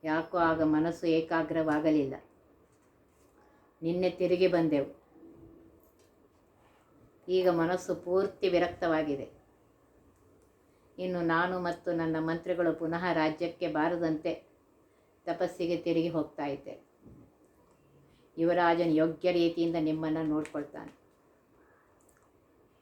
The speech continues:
ಪ್ರಜೆಗಳು ನಮ್ಮನ್ನು ಬಹಳ ಆದರಿಂದ ನೋಡಿಕೊಂಡಿದ್ರೆ ನಾವು ಹೋಗಿ ಬರುವೆವು" ಎಂದು ನಾರು ಮಡೆಯನ್ನು ಉಟ್ಟುಕೊಂಡು ಹೊರಟು ಬಿಡ್ತಾರೆ.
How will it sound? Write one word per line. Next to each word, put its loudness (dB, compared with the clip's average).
ಪ್ರಜೆಗಳು 4
ನಮ್ಮನ್ನು 0
ಬಹಳ 0
ಆದರಿಂದ 2
ನೋಡಿಕೊಂಡಿದ್ರೆ 0
ನಾವು 0
ಹೋಗಿ 2
ಬರುವೆವು" 0
ಎಂದು -4
ನಾರು 0
ಮಡೆಯನ್ನು 0
ಉಟ್ಟುಕೊಂಡು -6
ಹೊರಟು -8
ಬಿಡ್ತಾರೆ. -16